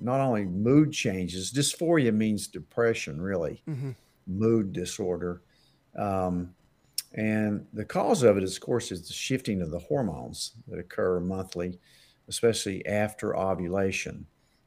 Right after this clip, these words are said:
Speaker 1: Um, when your hormones are changing, you know, you have the follicular phase of the cycle, then the, the luteal phase. Um, so, um, it, it's not gonna hurt you.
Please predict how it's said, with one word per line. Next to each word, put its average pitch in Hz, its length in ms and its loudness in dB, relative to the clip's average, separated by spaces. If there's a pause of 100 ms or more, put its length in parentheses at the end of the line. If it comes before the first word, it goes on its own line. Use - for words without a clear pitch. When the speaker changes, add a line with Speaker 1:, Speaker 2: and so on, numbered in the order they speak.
(240)
Speaker 1:
Um, 87 420 -2
when 92 160 -2
your 87 160 -2
hormones 95 480 0
are 87 60 -6
changing, 92 600 -2
you 90 100 0
know, 85 80 0
you 101 100 0
have 85 160 0
the 78 100 -2
follicular 98 720 2
phase 98 480 2
of 85 80 -2
the 85 60 -4
cycle, 95 520 0
then 101 240 0
the, 90 160 -2 (500)
the 95 80 -4
luteal 101 480 4
phase. 87 540 0 (640)
Um, 95 500 0 (680)
so, 127 640 8
um, 117 400 0 (480)
it, 127 300 -8
it's - 180 -6
not 147 160 2
gonna 104 140 -2
hurt 127 420 0
you. 78 180 -8